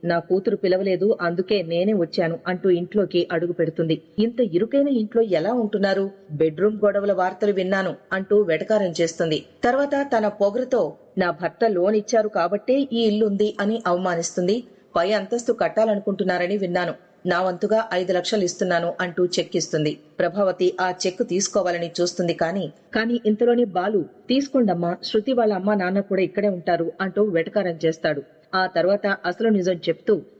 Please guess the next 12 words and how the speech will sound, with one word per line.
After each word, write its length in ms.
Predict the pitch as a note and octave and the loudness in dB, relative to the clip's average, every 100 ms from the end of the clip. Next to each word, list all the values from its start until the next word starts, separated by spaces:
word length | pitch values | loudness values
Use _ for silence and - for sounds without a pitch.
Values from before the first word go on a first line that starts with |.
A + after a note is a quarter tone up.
| - F#3+ | -6 -2
"మీ 120 | F3+ | -2
భర్త 320 | D#3 F3 A3+ | -2 -4 0
లోన్ 320 | G#3 F3 G#3 | 2 2 2
ఇవ్వలేదు, 400 | F3 G3 F#3+ D#3 - - - | 0 0 0 0 -6 -16 -4
నేను 220 | F#3 F#3+ | 0 0
వేరే 300 | E3 E3+ F#3+ | 2 2 2
బ్యాంకులో 440 | F3+ E3+ G#3 A3+ A3 | 0 0 -2 0 0
తెచ్చుకున్నాను" 640 | F3 E3 - F#3+ D#3+ D3 - _ - | 0 -2 -2 0 0 -4 -8 _ -4
అని 200 | F#3 F#3 | -2 -2
షాకింగ్ 480 | F#3 F#3+ F#3+ G3+ F#3 - | -2 -2 0 -2 -4 0
రివీల్ 300 | F3 F3+ F#3 D#3+ | 2 2 0 -2
చేస్తాడు. 380 | D3+ - D3+ | -4 -2 -4